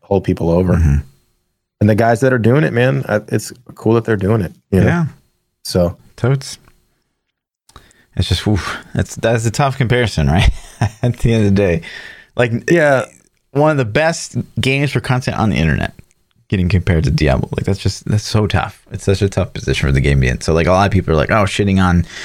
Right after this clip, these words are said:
Speaker 2: Diablo, Diablo three and Mega lol." And they compare, like, okay, P O E's got, like, twenty thousand viewers and Diablo three directory has, like, two hundred eighty. Like, it's just,
Speaker 1: Th-,
Speaker 2: yeah.
Speaker 1: well, I mean, Diablo two has got more people than Diablo three a lot of times too, but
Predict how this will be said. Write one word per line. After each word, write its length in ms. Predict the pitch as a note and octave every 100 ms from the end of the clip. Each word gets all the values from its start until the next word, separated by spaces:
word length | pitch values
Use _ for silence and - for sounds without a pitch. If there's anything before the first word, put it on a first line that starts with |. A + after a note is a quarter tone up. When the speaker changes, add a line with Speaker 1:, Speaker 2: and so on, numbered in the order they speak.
| - -
Speaker 2:
Diablo, 600 | - G#2+ E2+ D2 D2 D2
Diablo 400 | D2 G2+ G#2 F#2
three 280 | F#2 G#2+ G2+
and 80 | F#2
Mega 200 | F#2 F2
lol." 500 | D#2+ D2+ D2+ D2 D2
And 260 | C#2+ C2+ - - - - - -
they 100 | G#2
compare, 380 | A2+ G#2 G#2+ G#2
like, 180 | G2 G#2+
okay, 360 | B2 A2+ A2 G#2
P 220 | - A2+
O 40 |
E's 160 | A2+ G#2
got, 200 | A2+ F#2+
like, 320 | G2+ F#2+ - - - - - _ _
twenty 300 | - - F#2+
thousand 380 | G2+ G2+ G2+ F#2+
viewers 480 | G2+ A2+ E2+ D2+ C#2
and 240 | C2 C#2+
Diablo 260 | D2 C#2 D2
three 220 | - F#2
directory 340 | F2+ F2+ - F#2
has, 160 | F2
like, 140 | G2 -
two 180 | -
hundred 280 | G2 G2 G2+
eighty. 440 | A#2 A2+ G2 B1+ - - -
Like, 420 | G2 D#2+ G2+ - - - - - -
it's 160 | G2+ -
just, 420 | - - - - - - _
Speaker 1:
Th-, 180 | - - - - - - - - -
Speaker 2:
yeah. 100 | F3
Speaker 1:
well, 100 | F3+
I 20 |
mean, 220 | E3+ D3
Diablo 320 | C#3 D#3+ C#3+
two 320 | A#2+ - D#3
has 160 | D3 A2
got 180 | G#2+ G2
more 120 | G2+
people 200 | - G#2
than 140 | G2 F#2
Diablo 280 | F#2+ F#2 F#2
three 160 | F#2+
a 40 | F#2+
lot 140 | F#2+
of 80 | F#2+
times 240 | F#2+ F2+
too, 160 | - C3
but 220 | A2+ -